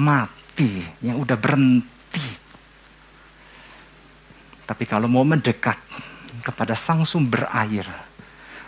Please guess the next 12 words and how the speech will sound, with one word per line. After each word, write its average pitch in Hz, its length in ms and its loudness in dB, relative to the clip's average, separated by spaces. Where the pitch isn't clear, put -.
tapi, 127 320 -2
eh, 98 300 -4
ketika 147 460 2
dia 131 240 4
mau 123 180 4
membangun 127 720 4
kedalaman 120 960 4
di 117 80 -2
dalam 117 240 2
Tuhan, 123 400 0
sampai 127 320 0
menyentuh, 120 720 4